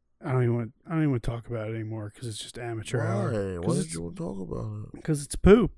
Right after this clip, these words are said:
Speaker 1: It, it, they tried to make something new and they made it worse. They made the original worse.
Speaker 2: Why? What they, what they do wrong?
Speaker 1: Um, <clears throat> I don't, I don't know. They fired all the good people who worked there.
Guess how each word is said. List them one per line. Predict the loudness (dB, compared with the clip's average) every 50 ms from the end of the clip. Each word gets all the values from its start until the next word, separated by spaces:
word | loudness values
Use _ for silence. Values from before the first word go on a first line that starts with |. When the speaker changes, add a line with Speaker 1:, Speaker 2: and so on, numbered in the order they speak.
| -16 -6
Speaker 1:
It, | -4 -4 -4 -2 -4 -4
it, | -4 -4 -6 _ _ 2
they | 2 4
tried | 4 4 4 4 6 6
to | 6
make | 4 4 2 4
something | 2 4 4 4 4 8
new | 12 12 12 12 12 12
and | 10 8
they | 8 6
made | 8 6 6 6
it | 6 4
worse. | 4 2 2 0 -2
They | -2 0
made | 2 2 2 2
the | 2 2
original | 2 0 0 0 -2 -2 -4
worse. | -4 -6 -6 -10 -12 -16 -20 -20 -20 -20 _ -12
Speaker 2:
Why? | -4 0 2 4 6 6 6
What | 6 4 4 4
they, | 4 0
what | 0 0 -8 -10 -2 2 2 2 4
they | 2 -2
do | 0 0 -2 0
wrong? | 2 2 2 2 2 2 2 2 0 -2 -4 -6 -10 -14 -6 -6 -6 -6 -6 -10 -18 -18 -20 -20 -20 -20 -20 -20 -20 -20 _ _ -10
Speaker 1:
Um, | -8 -6 -4 -2 0 0 0 0 -2 -4 -6 _ _
<clears throat> | 2 4
I | 6 6 6 4 2 0 -4 -14 -20 _ _ _ _ -20 -20 _ _ _ _ _ _ -20 _ _ -20 _ _ -20 _ _ _ _ _ _ _ _ _ -14 -10 -4
don't, | -2 -2 -2 0
I | 2 4
don't | 6 8 8
know. | 8 8 6 6
They | 4 2
fired | 4 6 6 8 8 8 8 8 6
all | 4 4
the | 2 2
good | 2 2 4 6
people | 6 6 6 4 4 4
who | 4
worked | 4 4 2 0 0 -2 -6
there. | -6 -6